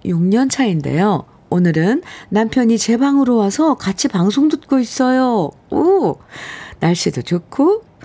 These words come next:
음악도 좋고, 세월 참 빠르네요. 벌써 결혼 삼십오 년 차네요." 아이고. <laughs> 두 분이서 지금 함께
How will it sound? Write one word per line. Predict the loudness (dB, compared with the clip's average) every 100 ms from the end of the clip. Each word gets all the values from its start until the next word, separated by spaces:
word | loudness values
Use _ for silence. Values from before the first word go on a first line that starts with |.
| -14 -2
음악도 | 2 2 0 -4
좋고, | -2 -6 -6 -6 -6 _ _ -20 -18 -10
세월 | -4 0 0
참 | -2 -8 -8
빠르네요. | -4 -2 0 0 0 -2 -8 -14 _ -4
벌써 | -2 0 0 0 0 -4 -6
결혼 | -2 -2 -2 -4 -6 _ -20 -20 -14
삼십오 | -4 -2 0 -2 -6 -20 -6 -2
년 | 2 2 0
차네요." | -2 -4 -4 -8 -10 -16 -20 -20 -8
아이고. | -2 0 -2 -4 -6 -4 -6 -8 -6 -2 0 -2 -4
<laughs> | -8 -14 -14 -12 -8
두 | -2
분이서 | 0 0 0 -2
지금 | -2 -2
함께 | -2 -2 -2 0 0